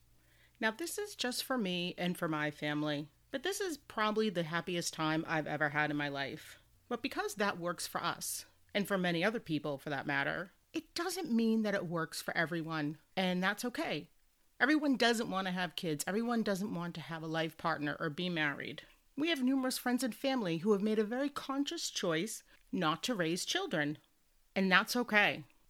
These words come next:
It's actually admirable that they didn't give in to pressures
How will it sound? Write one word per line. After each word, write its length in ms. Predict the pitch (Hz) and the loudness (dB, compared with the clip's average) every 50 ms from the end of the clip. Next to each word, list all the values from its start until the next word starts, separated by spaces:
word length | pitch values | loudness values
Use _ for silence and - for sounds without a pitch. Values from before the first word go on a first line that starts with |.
| - - | -8 -4
It's 160 | - 226 - - | -4 -2 2 6
actually 440 | 175 208 - - - - 269 240 - - | 6 6 6 4 0 0 0 -2 0 4
admirable 640 | 180 190 208 202 202 165 160 147 - - 151 170 - _ _ _ - - - - - - - _ | 6 6 6 6 4 2 2 -2 -6 -8 -10 -10 -12 _ _ _ -20 -20 -20 -20 -20 -20 -10 _
that 160 | - 185 - - | -4 -2 0 0
they 100 | 185 170 | 0 0
didn't 440 | - - 180 175 185 214 254 - | 0 0 -2 0 0 -2 -4 -2
give 140 | - 269 247 | -2 -2 0
in 280 | 233 180 160 170 180 - - | 2 2 2 0 -2 -4 -6
to 100 | - 214 | -8 -8
pressures 800 | - - 226 220 - - - 160 151 151 156 175 190 - - - | -4 0 0 2 2 2 0 0 0 0 -2 -4 -4 -6 -6 -8